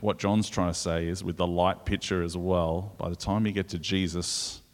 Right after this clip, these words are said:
the blinds are fully open, the light is clear. Here is grace and truth,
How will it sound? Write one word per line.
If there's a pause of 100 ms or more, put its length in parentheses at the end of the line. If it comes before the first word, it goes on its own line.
(240)
the
blinds
are
fully
open, (460)
the
light
is
clear.
Here
is
grace (260)
and
truth,